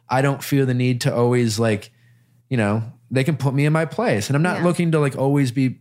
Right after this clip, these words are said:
Speaker 1: you know, but just someone that I can kind of jive with. So it can, it all that, and I can't force that from someone.
Speaker 2: Mm-hmm.
Speaker 1: Some people are quiet, and some people
Speaker 2: Yeah.
Speaker 1: are, just don't have the patience to deal with my bullshit.
Speaker 2: <laughs>
Speaker 1: It's like, ugh,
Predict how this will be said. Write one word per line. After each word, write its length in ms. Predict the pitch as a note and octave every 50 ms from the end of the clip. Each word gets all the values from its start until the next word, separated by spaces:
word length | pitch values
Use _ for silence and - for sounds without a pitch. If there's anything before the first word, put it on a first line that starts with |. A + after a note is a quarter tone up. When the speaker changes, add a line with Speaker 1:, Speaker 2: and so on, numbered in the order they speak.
| _
Speaker 1:
you 120 | - D#3 D#3+
know, 120 | C3 C3+
but 180 | B2 - A2 G#2+
just 240 | D3+ C#3+ - - -
someone 380 | - D3 D3 D3+ D3+ D3+ D3+ C#3+
that 100 | C#3+ C3+
I 120 | C3 C3
can 220 | B2 - C#3 C3+
kind 180 | A#2+ - C3+ C3
of 80 | B2+ A#2+
jive 380 | G#2+ A#2 A2 A2+ C3+ D#3+ E3 C3
with. 320 | G2+ E2 D2+ F2+ G#2+ - - - - - - - - - - _ _
So 140 | - F3 E3
it 160 | E3 E3 D#3
can, 120 | - F3+ E3+
it 200 | D3 E3 E3 D#3+
all 300 | D#3+ D#3+ D#3+ D#3+ D#3 C#3+
that, 260 | B2+ D3+ D3+ - - -
and 100 | D3 C#3+
I 100 | D3 D#3+
can't 300 | - - - E3+ D#3 -
force 360 | - - C3 C#3+ E3+ E3+ -
that 180 | D3 B2 - -
from 160 | - A#2+ A2
someone. 560 | - - G#2 G2+ G2 F#2+ F#2+ A2 C3 D3+ D3 - - -
Speaker 2:
Mm-hmm. 340 | G#3 G3 F#3+ F3+ E3+ E3+ E3+
Speaker 1:
Some 560 | - - - D3+ D3 D3+ D3 C#3+ - - -
people 300 | - - D3+ C#3 C#3 C3+
are 160 | A#2 B2 B2 A#2+
quiet, 560 | - - - C#3+ G3 F3 G#2 D#2 - - -
and 160 | - A#2 A2+
some 180 | A2 - D3 D3 B2+
people 160 | D3 D#3 C#3+
Speaker 2:
Yeah. 80 | C#3 C#3+
Speaker 1:
are, 40 |
just 140 | C3+ C3 -
don't 120 | D#3 C#3+ D3
have 120 | C#3+ C#3
the 80 | C3 B2+
patience 400 | - C#3 B2+ C#3+ C#3 - C3+ B2
to 80 | A#2+
deal 220 | G#2 A#2 B2 B2+ B2+
with 80 | A#2
my 100 | A#2 A#2
bullshit. 600 | G#2+ F#2 A2 C3 E3+ F#3+ - - F2+ F2+ A2 -
Speaker 2:
<laughs> 20 | A#3+
Speaker 1:
It's 420 | A#3+ A#3+ A#3 C#4 E4 G#4+ - E3+
like, 100 | F#3 -
ugh, 180 | F3+ F#3+ F#3